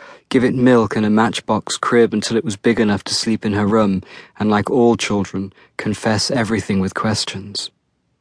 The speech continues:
She imagined its tiny body wriggling in her hand, the black dot of an open mouth. But then one evening after supper,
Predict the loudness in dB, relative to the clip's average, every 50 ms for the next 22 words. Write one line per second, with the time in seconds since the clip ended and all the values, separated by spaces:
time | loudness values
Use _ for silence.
0 | _ _ _ _ _ _ _ _ _ -6 0 2 4 4 4 4 4 2 2 2
1 | 0 0 -2 -4 -4 -4 -2 2 2 4 4 4 4 4 4 4 2 0 -2 -4
2 | -8 -16 -14 _ 0 2 4 4 4 4 4 2 2 2 0 0 -2 -2 0 0
3 | 0 0 0 0 0 -2 -4 -6 -8 -14 -16 _ _ _ _ _ _ _ _ _
4 | _ -8 -2 2 2 4 2 2 0 2 2 2 2 2 0 -4 -4 -4 -4 -4
5 | -2 -2 -2 -2 -2 -2 0 0 2 2 2 2 0 -2 -4 -10 _ _ _ _
6 | _ _ _ _ _ _ _ _ _ _ _ _ _ _ _ _ _ _ -6 -2
7 | 2 4 6 6 8 8 8 8 8 8 8 6 6 6 6 4 2 2 0 -2
8 | -2 0 2 2 2 2 2 -2 -2 -2